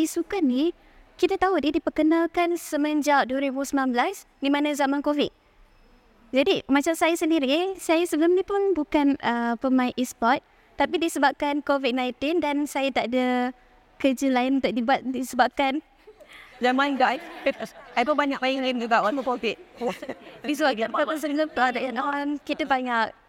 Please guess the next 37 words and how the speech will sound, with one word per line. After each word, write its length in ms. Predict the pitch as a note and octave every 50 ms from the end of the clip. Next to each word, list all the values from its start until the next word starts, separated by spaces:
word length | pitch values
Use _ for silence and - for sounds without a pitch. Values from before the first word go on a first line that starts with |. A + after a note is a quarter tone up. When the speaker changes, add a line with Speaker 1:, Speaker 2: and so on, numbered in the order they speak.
| _ _ _ _ _ _ -
Speaker 1:
online 240 | B3 B3+ C4 D4 -
class, 640 | F#4+ F4+ D#4+ D#4+ D#4 D#4 D#4 D#4 E4 D#4+ - -
kita 320 | - - C4+ C4+ C#4+ C#4 C#4
banyak 400 | B3 C4 C4 C4 C4 C4 B3+ A3+
macam 400 | A#3 B3+ C4 B3+ - C4 B3 A#3+
duduk 240 | C4+ A#3+ C4+ A#3 -
kat 80 | A#3+
rumah. 400 | B3+ D#4 D#4+ D#4+ C#4 G#3+ A3+ - _ _ _ _ -
Jadi 160 | B3+ B3 D#4
saya 240 | D#4 - D#4 C#4+ D4
memanfaatkan 800 | C#4+ C#4+ C#4+ D4 D4 C#4 - D#4+ - - F4 - - - C#4 C4+
masa-masa 640 | C4 B3+ C4 - - C4+ B3+ B3+ C4 - C4+ C4 B3
saya 320 | C4 B3 B3+ B3+ A#3+ A#3
ada 80 | B3 G#3+
di 80 | A#3+
rumah 400 | A#3+ A#3 A#3+ A3+ B3 C4+ E4 E4
untuk 240 | - B3+ C4 - B3
saya 240 | B3+ - B3 A#3+ A#3+
main 160 | B3 A#3+ A3+
e-sport. 400 | - B3+ - - - C#4 - - _ _ _ _ _
Sampailah 480 | - C#4+ C#4+ D4+ D#4 - F4+ E4+ D4+ D4+
saya 160 | - D#4 -
pernah 240 | - C#4 C4+ C#4 C4+
mewakili, 800 | C4 C4 C4 C4 C4+ - C#4 B3+ B3+ C4 B3+ B3+ B3+ B3+ B3+ - _ - _ _ _ _ _ _
uh, 160 | A#3+ A#3+ B3
masuk 400 | B3+ B3 B3 C4+ - - C#4 B3 -
e-sport, 480 | C4 B3+ - - - B3+ B3 G#3 - -
me-, 160 | - A#3+ B3+
mewakili 480 | B3+ B3+ B3+ B3+ B3+ B3 - C#4+ C4 C4
Universiti 320 | C4 B3+ B3+ - - C4
Melaya. 320 | B3 A#3 A3 G#3 A3+ D#4 A4 C5 - _ _ _ - - _ _
Dan 80 | D4 D#4+
saya 240 | E4+ F4 E4+ F#4 G4+
rasa 80 | -
sebenarnya 320 | A#4 A#4 A4 G#4+ A4+ G#4+ D#4+
benda 160 | F4 F4 G4
ni 180 | G4 G#4 G#4+